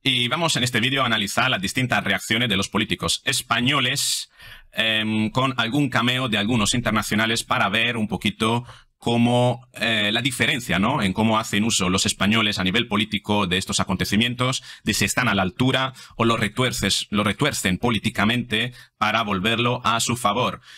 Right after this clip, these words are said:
Y, ojo, curioso porque hay sorpresas, sorpresas importantes. Vamos a comparar, eh, Pedro Sánchez, Giorgia Meloni, Emmanuel Macron, Javier Milei, pero también Santiago Abascal, Alberto Núñez Feijóo, en fin, hay varios, ¿vale? Pero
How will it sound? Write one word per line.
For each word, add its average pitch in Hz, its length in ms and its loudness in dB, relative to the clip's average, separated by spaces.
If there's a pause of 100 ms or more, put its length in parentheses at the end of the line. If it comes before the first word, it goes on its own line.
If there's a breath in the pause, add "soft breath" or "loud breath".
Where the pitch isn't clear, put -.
(220 loud breath)
Y, 123 420 0
ojo, 113 320 0
curioso 143 600 0
porque - 240 -2
hay 127 140 0
sorpresas, - 920 0 (360 loud breath)
sorpresas - 560 0
importantes. 127 840 0
Vamos 113 260 0
a 101 60 0
comparar, 98 760 0
eh, - 300 -16
Pedro 101 200 0
Sánchez, 101 340 0
Giorgia 95 240 2
Meloni, 92 320 2
Emmanuel 92 260 2
Macron, 90 360 0
Javier 92 360 0
Milei, 95 460 0 (220 soft breath)
pero 87 160 -2
también 104 540 0 (220 loud breath)
Santiago 98 280 2
Abascal, 101 640 -2
Alberto 104 320 0
Núñez 107 220 2
Feijóo, 101 460 0
en 92 80 -6
fin, 95 260 -2
hay 139 140 -2
varios, 131 500 -2
¿vale? 180 300 0 (400 loud breath)
Pero - 380 0